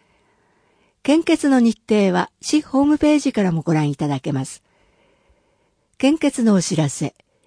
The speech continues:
実施予定日、三日日曜、時間、十時から十二時、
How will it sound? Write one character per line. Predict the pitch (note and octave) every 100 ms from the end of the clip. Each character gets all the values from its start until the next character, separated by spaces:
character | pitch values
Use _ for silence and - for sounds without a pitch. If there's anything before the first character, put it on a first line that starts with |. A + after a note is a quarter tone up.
| _ _
実 | A3+
施 | - B3+
予 | A#3+
定 | A#3 A3+ G3
日、 | D#3 C#3 _ _ _ _
三 | G3+ A3+ - -
日 | A#3+ - -
日 | G3 - A3+
曜、 | E3+ - _ _ _ _
時 | -
間、 | - A3+ G3 - _ _ _ _
十 | - D4 C#4
時 | G#3+
か | -
ら | D3+ D3 - -
十 | A3 A#3+ A#3+
二 | A3
時、 | G3+ C#3 C#3